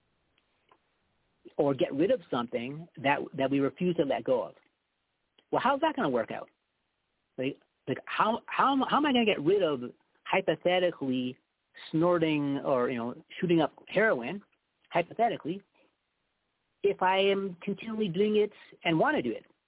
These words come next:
Then clearly I'm not gonna get rid of it because I'm still doing it and I, and I still wanna do it. So some people, they in the, in the light workers, truth seekers, uh,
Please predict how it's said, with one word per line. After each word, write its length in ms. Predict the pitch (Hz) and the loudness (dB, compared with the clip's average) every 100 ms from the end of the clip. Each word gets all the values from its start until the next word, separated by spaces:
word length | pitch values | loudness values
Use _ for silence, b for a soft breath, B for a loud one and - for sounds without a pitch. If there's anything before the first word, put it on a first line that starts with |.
| _ - 139 117 110 147 | _ -8 -8 -8 -14 -10
Then 400 | 135 143 143 135 - - - | -4 -2 -2 -6 -10 -12 0
clearly 360 | 226 247 165 | 2 4 2
I'm 220 | 139 135 | 0 -2
not 240 | 151 160 156 - | 0 0 -2 -2
gonna 140 | 151 139 | -2 0
get 140 | 135 | 2
rid 140 | 226 | 0
of 100 | 226 | 0
it 180 | 143 170 | -2 -4
because 200 | 160 160 | -6 -6
I'm 120 | 160 160 - | -6 -6 -8
still 200 | 127 151 | 0 2
doing 260 | 143 147 208 | 2 0 -2
it 120 | 175 | -4
and 160 | 131 131 | -8 -8
I, 140 | 135 - - 123 135 143 | -8 -10 -16 -10 -8 -6
and 120 | 143 | -6
I 60 | 143 - | -8 0
still 160 | 175 | 2
wanna 280 | 135 208 131 | 4 2 0
do 80 | 85 | -6
it. 120 | - _ _ _ _ _ _ _ _ _ b b b b b _ - | -14 _ _ _ _ _ _ _ _ _ b b b b b _ 2
So 320 | 147 143 147 - | 4 4 0 -2
some 120 | 202 | -2
people, 420 | 220 196 185 180 - 156 | 0 2 2 0 -4 -2
they 220 | 143 151 156 | 2 4 2
in 80 | 143 | 0
the, 260 | 131 131 139 | -4 -4 -8
in 220 | 127 117 | -8 -8
the 220 | 117 113 | -10 -12
light 300 | 117 143 165 | -4 0 2
workers, 480 | 165 165 156 156 147 - | 2 0 0 -2 -4 -8
truth 140 | 160 160 | -10 -6
seekers, 580 | 165 160 151 151 147 139 127 | -4 -2 0 0 0 0 0
uh, 360 | 120 117 117 | 0 0 -4